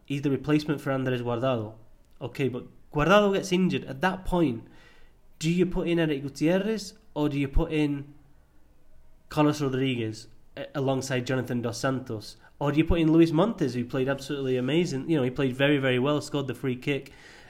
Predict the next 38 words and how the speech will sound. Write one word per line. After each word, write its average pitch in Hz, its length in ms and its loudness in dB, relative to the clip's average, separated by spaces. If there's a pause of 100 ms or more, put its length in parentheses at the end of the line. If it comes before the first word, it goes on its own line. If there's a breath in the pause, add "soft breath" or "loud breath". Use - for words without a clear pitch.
(120)
um, 131 480 4
against, 131 640 0
against 143 300 2
Ecuador. 175 360 2
I 127 60 2
mean, 127 280 -2 (240 loud breath)
I 143 60 -4
don't 185 140 2
know. 139 280 0 (160)
That's, 185 280 -4
it's - 180 -8
a 160 40 0
bit 226 160 2
of 190 80 0
a 165 40 4
worry 180 300 2
for - 140 -2
Eric 127 240 -2
Gutierrez, 113 500 -2
'cause 127 160 -4
obviously 165 320 0
he's, 143 360 4 (520 loud breath)
he, 156 420 -12
he's 170 180 -2
had 208 140 2
a 202 80 0
di-, 180 240 0
he's 180 140 -2
had 190 180 4
an 170 100 2
okay 170 500 8
first 135 360 -4
season, 117 360 -2
but 120 140 -8
nothing 139 360 -2
to 131 100 -8
kind 123 300 -2
of 113 160 -4